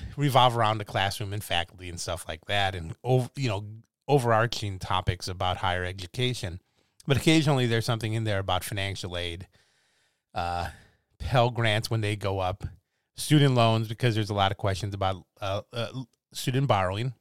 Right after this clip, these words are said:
uh, and of course also information about free college, 'cause there's a lot of talk about doing, you know, free community college or other systems like that for students.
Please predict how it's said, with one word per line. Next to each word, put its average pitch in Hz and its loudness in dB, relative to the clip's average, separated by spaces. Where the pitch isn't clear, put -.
uh, 113 -4
and 143 4
of 147 2
course 156 6
also 135 4
information 123 2
about 101 2
free 113 -2
college, 78 -6
'cause 123 -4
there's 101 -6
a 101 -4
lot 95 0
of 92 -10
talk 90 -2
about 92 -4
doing, 90 -8
you 113 -18
know, 82 -12
free 113 -6
community 95 -8
college 147 4
or 123 -2
other 117 -2
systems 143 2
like 101 0
that 92 -6
for - -6
students. 120 -2